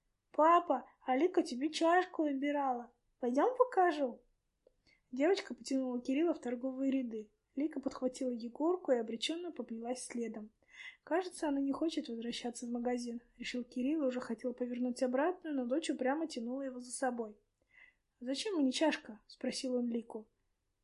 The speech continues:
«Вы же ее вчера из-за меня разбили, вот я и хотела». Она не договорила. Коробочка с выбранной чашкой стояла там, куда ее бросила старушка. «Я не знаю, понравится ли вам». Девушка протянула ее Кириллу,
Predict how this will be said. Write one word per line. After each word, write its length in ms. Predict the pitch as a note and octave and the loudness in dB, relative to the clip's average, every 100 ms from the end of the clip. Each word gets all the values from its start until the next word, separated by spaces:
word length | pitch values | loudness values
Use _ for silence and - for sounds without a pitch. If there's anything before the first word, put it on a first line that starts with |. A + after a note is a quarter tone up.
| _ - | _ -6
«Вы 120 | C#4+ | 0
же 100 | E4 | 2
ее 180 | E4+ E4 | 2 0
вчера 340 | - F4+ F4+ | 0 4 4
из-за 200 | D4 C#4+ | 4 0
меня 240 | D#4 E4 D4 | -4 -2 -2
разбили, 560 | A3+ A#3 A#3 A3 A3 _ | -2 -4 -6 -6 -10 _
вот 180 | C4 C4+ | -8 -4
я 140 | D#4 D4 | 0 0
и 20 | |
хотела». 640 | D4 D4+ - B3+ A3+ A3 _ _ _ _ _ - | 0 -2 -2 -4 -4 -10 _ _ _ _ _ -6
Она 160 | B3+ | -2
не 120 | B3+ A#3+ | -2 -2
договорила. 640 | B3 C4 C4+ C4 A3 G#3+ - - | -2 0 2 2 -2 -8 -20 -20
Коробочка 480 | - B3+ B3 A#3+ - | -4 -2 -2 -4 -6
с 100 | - | -2
выбранной 400 | C4 A#3+ A#3 A#3+ | -2 -2 -4 -4
чашкой 360 | D4 E4 - C#4 | -4 -4 -4 -6
стояла 400 | - A#3+ A#3+ A#3 | -4 -6 -6 -6
там, 220 | C#4+ D#4+ | -6 -4
куда 260 | - B3+ B3 | -4 -4 -2
ее 160 | C#4+ A#3+ | -4 -4
бросила 420 | A3+ B3 B3+ B3 | -2 -2 -4 -8
старушка. 600 | - B3+ A#3+ - - A3+ _ _ _ - | -6 -6 -6 -10 -18 -20 _ _ _ -4
«Я 100 | C4+ | 0
не 160 | D4+ | 0
знаю, 320 | D#4 B3+ A#3 A3 | -2 -4 -6 -6
понравится 640 | B3 C4+ D#4 E4+ - A3 | -2 0 0 -2 -4 -6
ли 100 | G#3+ | -8
вам». 200 | G#3 G3 _ _ - - - _ | -12 -20 _ _ -20 -20 -20 _
Девушка 380 | D4+ E4 - A#3+ | -2 0 -4 -8
протянула 500 | B3 - C4 B3+ A#3+ | -6 -4 -4 -2 -4
ее 220 | A#3 A#3 | -6 -6
Кириллу, 540 | - B3+ D4+ E4 D#4 | -2 0 2 0 -2